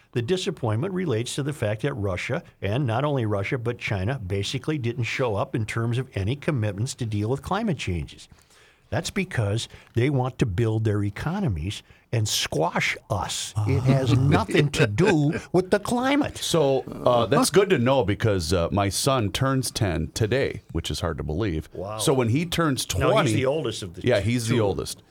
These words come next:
Speaker 2: So that's good to, well, my wife's handling it very well, by the way, that he's turning ten. Um,
Speaker 1: <laughs> She's saddened.
Speaker 2: so when he turns twenty, I'll just say, "Hey, buddy, uh,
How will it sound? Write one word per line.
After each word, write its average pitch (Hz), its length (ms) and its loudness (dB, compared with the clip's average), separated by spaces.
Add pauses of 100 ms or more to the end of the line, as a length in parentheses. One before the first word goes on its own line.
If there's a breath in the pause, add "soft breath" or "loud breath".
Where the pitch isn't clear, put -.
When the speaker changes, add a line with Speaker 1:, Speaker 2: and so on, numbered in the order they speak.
(140 soft breath)
Speaker 2:
So 123 300 2
that's 123 180 2
good 143 180 2
to, - 60 0
well, 104 120 0
my 113 120 4
wife's 117 280 4
handling 90 280 2
it - 80 -4
very 87 240 2
well, 80 200 0
by 76 120 -2
the 73 80 -2
way, 76 120 -2
that 82 80 -4
he's 76 120 -8
turning 80 220 -4
ten. 82 220 -4 (300 loud breath)
Um, 139 360 2
Speaker 1:
<laughs> - 60 -8
She's - 200 -2
saddened. 123 580 0
Speaker 2:
so 147 300 4
when 135 220 2
he 160 160 2
turns 151 360 0
twenty, 165 460 2
I'll 117 120 2
just 117 120 -2
say, 120 120 2
"Hey, 131 160 4
buddy, 107 440 0
uh, 95 240 2